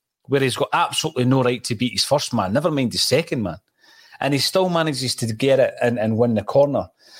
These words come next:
Now, it could be argued that Mikey Johnson won a few corners in the first half. Yes, he did. But I think anyone watching that, and this is with Celtic's best interests at heart, Laura,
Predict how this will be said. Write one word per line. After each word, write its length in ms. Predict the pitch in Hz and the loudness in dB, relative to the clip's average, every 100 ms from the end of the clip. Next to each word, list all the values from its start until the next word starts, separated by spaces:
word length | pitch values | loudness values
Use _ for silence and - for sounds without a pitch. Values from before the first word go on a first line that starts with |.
| - - - | -18 -18 -4
Now, 320 | 139 139 135 127 - _ | 0 2 0 -2 -10 _
it 200 | 180 180 | -6 -4
could 180 | 185 | -4
be 120 | 117 113 | 0 0
argued 400 | 147 151 139 127 | 0 0 -2 0
that 140 | 110 | -2
Mikey 300 | 117 107 113 | -2 -2 0
Johnson 360 | 117 151 - 143 | 0 0 -2 -2
won 140 | 139 | -2
a 20 | |
few 200 | 131 139 | 0 -4
corners 440 | - 139 135 131 113 | 2 2 2 -2 -2
in 60 | |
the 80 | 107 | -2
first 300 | - 120 - | 0 0 -2
half. 460 | 147 147 143 - - _ - | -2 0 0 -4 -18 _ -4
Yes, 280 | 123 110 - | 0 0 -2
he 80 | |
did. 300 | 104 135 110 - - - - - - | 0 2 0 -4 -18 -20 -20 -18 -4
But 60 | |
I 60 | 123 | -2
think 280 | - 185 - | -2 -4 -2
anyone 380 | 190 185 160 131 | -2 0 0 0
watching 400 | 135 - 135 123 | -2 -2 -2 0
that, 240 | 107 - | 0 0
and 100 | 120 | 0
this 160 | 160 190 | 0 0
is 140 | 143 | -2
with 80 | 127 | -2
Celtic's 840 | - 135 131 123 - - - - _ | 0 -2 -4 -8 -4 -2 -2 -4 _
best 280 | 135 127 - | -4 -2 -2
interests 420 | 123 - 117 - | -2 2 2 2
at 120 | 98 | 2
heart, 260 | 113 143 - - | 4 2 0 -6
Laura, 280 | 117 107 90 | -2 2 2